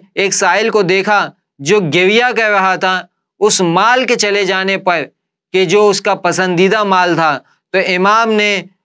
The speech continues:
मुतासिब होकर कहा, "अगर इसके हाथ में पूरी दुनिया भी होती और वो चली जाती तब भी इसको इस पर गिरिया नहीं करना चाहिए था।" इमाम सज्जाद अलैहिस्सलाम का अपने घर वालों के साथ कैसा बर्ताव था,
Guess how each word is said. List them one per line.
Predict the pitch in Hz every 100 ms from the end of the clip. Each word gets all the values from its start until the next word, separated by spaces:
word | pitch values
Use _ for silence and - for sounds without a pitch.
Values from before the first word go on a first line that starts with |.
| _
मुतासिब | 151 180 202 214 233 262 254
होकर | 220 220 202
कहा, | 190 190 175 143 _ _ -
"अगर | 170 180 247 247
इसके | 240 - 240
हाथ | 185 175 220 233
में | 240 247
पूरी | - 226 262 302 254
दुनिया | 240 233 233
भी | 214 208
होती | 208 185 185 147 - _ -
और | 180
वो | 208
चली | - 185 202 214
जाती | 196 185 175 139 - _ 185
तब | 180 160
भी | 220
इसको | 220 196 196
इस | 185
पर | 196 175
गिरिया | 160 165 180 170
नहीं | 156 190
करना | 180 156 156
चाहिए | 147 143 139 131
था।" | 123 107 - _ - - -
इमाम | 170 214 226
सज्जाद | 226 185 226 226
अलैहिस्सलाम | 226 226 220 208 214 226
का | 220 220 202 _ _ -
अपने | 180 202 226
घर | 175 190 190
वालों | 185 196 247
के | 233 226
साथ | 214 202
कैसा | 196 190 190
बर्ताव | 170 165 151 160 151
था, | 147 117